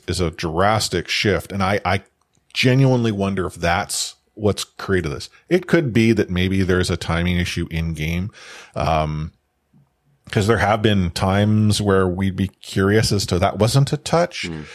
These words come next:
Speaker 1: And so could that be, like, an in-game trigger that, but I don't think that's it. I actually think it's five v five.
Speaker 2: Yeah, I, I could definitely see that. It's, it's a lot more, at least what I've found playing five v five is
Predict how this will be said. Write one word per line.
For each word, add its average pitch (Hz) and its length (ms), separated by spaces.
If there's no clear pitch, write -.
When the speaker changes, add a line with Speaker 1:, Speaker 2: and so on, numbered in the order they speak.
Speaker 1:
And 107 140
so 98 140
could 98 240
that 98 240
be, 92 280
like, 85 180
an 85 80
in-game 82 320
trigger 127 380
that, 117 280
but 104 120
I 113 100
don't 110 220
think 92 160
that's 80 180
it. - 80
I 90 120
actually 90 300
think 76 100
it's - 80
five - 180
v - 80
five. - 320
Speaker 2:
Yeah, 95 300
I, 139 280
I 160 40
could 160 140
definitely 143 360
see - 140
that. 90 200
It's, 82 260
it's 104 120
a 113 40
lot 113 200
more, 120 460
at 101 120
least 98 200
what 87 100
I've 82 160
found 82 220
playing 76 220
five 78 180
v 76 80
five 73 300
is 71 160